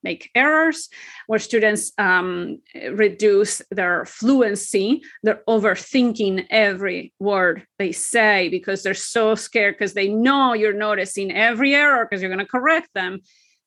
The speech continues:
Eh, then I think that we have these unwanted consequences to language development where we're sort of constricting language development, and that's an issue. Um, but if it's m-, much more focused on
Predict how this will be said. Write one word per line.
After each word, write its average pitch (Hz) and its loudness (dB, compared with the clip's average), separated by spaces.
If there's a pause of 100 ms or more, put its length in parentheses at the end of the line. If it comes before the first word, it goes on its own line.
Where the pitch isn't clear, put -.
Eh, - -8
then 254 2
I 233 -4
think 247 -2
that 220 0
we 226 0
have 220 0
these 202 0
unwanted 208 0
consequences 185 -2
to - -2
language 190 0
development 175 0
where 175 0
we're 175 0 (440)
sort 180 -2
of - -6
constricting 190 -2 (380)
language 190 0
development, 190 0
and 202 2
that's 233 2
an 196 2
issue. 175 -4 (400)
Um, 180 0 (100)
but 190 2
if 214 -2
it's 247 0 (100)
m-, 262 -2 (120)
much 240 -2
more 254 2
focused - -2
on 247 2